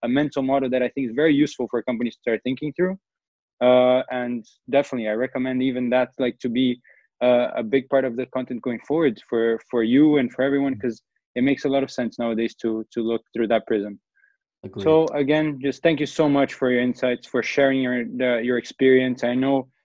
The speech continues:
Speaker 1: uh, how, like, how hard-earned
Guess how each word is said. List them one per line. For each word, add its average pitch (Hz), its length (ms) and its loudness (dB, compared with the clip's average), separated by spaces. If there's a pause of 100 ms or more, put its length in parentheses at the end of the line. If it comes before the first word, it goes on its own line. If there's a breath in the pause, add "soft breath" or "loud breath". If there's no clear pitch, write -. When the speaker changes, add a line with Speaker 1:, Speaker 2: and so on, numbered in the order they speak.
(160)
Speaker 1:
uh, 127 340 4
how, 123 440 0 (320)
like, 135 260 -2
how 139 380 4
hard-earned 131 760 -2